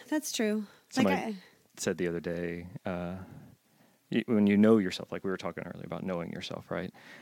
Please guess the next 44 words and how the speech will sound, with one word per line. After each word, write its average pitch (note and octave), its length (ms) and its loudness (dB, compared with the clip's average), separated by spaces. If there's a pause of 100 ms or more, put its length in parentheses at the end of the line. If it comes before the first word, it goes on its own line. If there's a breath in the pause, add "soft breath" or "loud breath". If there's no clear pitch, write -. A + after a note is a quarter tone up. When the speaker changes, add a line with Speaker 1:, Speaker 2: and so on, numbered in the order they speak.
(120)
Speaker 2:
I C3+ 80 6
don't C3 120 6
know G#2 140 6
if F2 140 0
I'd F2 160 -6
be F2 100 0
very E2 240 -2
good D#2+ 160 -2
on D#2 160 -4
stage. - 420 -6
I've G#2+ 140 -2
tried F3 240 -2
it, G2+ 160 -6 (140)
you C3 100 -6
know, F#2+ 80 -4
a - 40 -8
couple - 220 -8
of - 60 -10
times, G2 340 -4
and F#2+ 160 0
I F#2+ 100 0
don't - 280 -2
think B2+ 140 -2
I'm G2+ 320 -2
tone C3 380 -2
deaf, D#3 380 -6
but B2+ 120 -2
I C3 80 -2
don't C#3 160 -2
have A2 100 -6
a D#2 60 -6
lot D2 160 -6
of - 80 -18
practice - 560 -8
anymore D#2 500 -8
at - 100 -14
it. - 160 -16
So E2+ 320 -2 (1600 loud breath)
without G2+ 320 0
practice, G2 480 -2
I F2+ 100 -2
get F2 140 -4
a F2 60 -4
little E2 460 -4